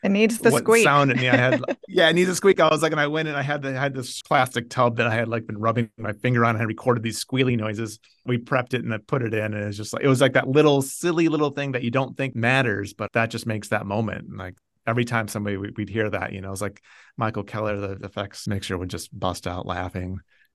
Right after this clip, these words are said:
Speaker 2: No matter how many times that scene would come up, he'd always laugh at it.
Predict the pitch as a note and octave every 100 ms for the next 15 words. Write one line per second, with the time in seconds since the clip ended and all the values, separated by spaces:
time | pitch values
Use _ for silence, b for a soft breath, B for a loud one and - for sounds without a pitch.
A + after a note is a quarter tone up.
0 | - A2+ A#2 A#2+ C3 A#2+ A2+ G2+ - -
1 | F#2+ F2+ - F2 F2 - _ _ G2 F2
2 | F2 F2 F2+ - - - F2 E2+